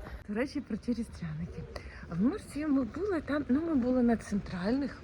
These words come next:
вулицях. Там все на місці, там, м, віол багато білих,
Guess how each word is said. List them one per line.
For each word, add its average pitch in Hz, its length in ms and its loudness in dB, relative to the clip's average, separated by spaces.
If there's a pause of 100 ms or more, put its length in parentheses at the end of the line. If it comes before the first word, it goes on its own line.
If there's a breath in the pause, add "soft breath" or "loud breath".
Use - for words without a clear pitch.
вулицях. 180 440 -2 (680 loud breath)
Там 254 320 2
все 240 300 0
на 254 140 2
місці, 190 720 0
там, 214 160 4
м, 214 140 4 (260)
віол 185 720 4
багато 170 440 -4
білих, 165 460 2